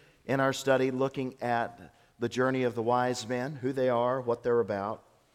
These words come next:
in this series called Twinkle Twinkle. Today we're gonna talk about the hidden star,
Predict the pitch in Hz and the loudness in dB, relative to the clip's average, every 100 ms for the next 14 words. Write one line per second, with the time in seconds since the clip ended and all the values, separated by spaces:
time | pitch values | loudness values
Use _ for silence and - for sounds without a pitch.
0 | _ _ _ _ _ - _ 110 123 117 | _ _ _ _ _ -20 _ -2 0 0
1 | - 127 113 110 - 110 - 113 104 98 | 0 0 0 -2 2 2 2 -6 -6 -8
2 | - 107 87 76 65 - _ _ _ _ | -6 -8 -8 -10 -12 -18 _ _ _ _
3 | _ _ _ - 135 160 185 160 160 139 | _ _ _ -8 2 6 6 6 2 4
4 | 170 160 147 143 143 - - 110 143 - | 6 6 4 4 2 0 -8 -2 -2 2
5 | 220 185 127 101 85 - - - 104 82 | 4 4 0 -8 -8 -10 -10 -2 0 0
6 | 60 50 | -6 -12